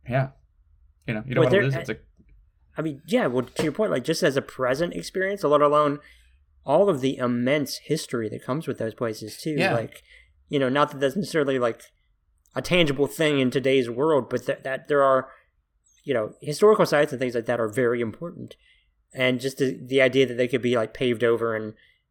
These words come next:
Speaker 2: and, you know, put up a parking lot, to put it in weird song terms, but that, that it can be like that is just, like, it's both a bummer, it's also, like, deflating, you know? It sucks. It
Speaker 1: Yeah.
Speaker 2: sucks.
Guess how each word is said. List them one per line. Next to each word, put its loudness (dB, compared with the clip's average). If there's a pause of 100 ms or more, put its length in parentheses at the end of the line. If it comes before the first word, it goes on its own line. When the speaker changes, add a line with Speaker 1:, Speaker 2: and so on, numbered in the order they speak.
(180)
Speaker 2:
and, -4
you -6
know, -8
put -8
up -8
a -14
parking -4
lot, -8
to -20
put -12
it -10
in -10
weird -10
song -10
terms, -8
but -4 (500)
that, -2
that 0
it -10
can 4
be 4
like 2
that 2
is -4
just, -8
like, -2 (1120)
it's -2
both 8
a 10
bummer, 4
it's 0
also, 2
like, 2
deflating, 0
you -6
know? -4
It -6
sucks. -14
It -6
Speaker 1:
Yeah. 4
Speaker 2:
sucks. -12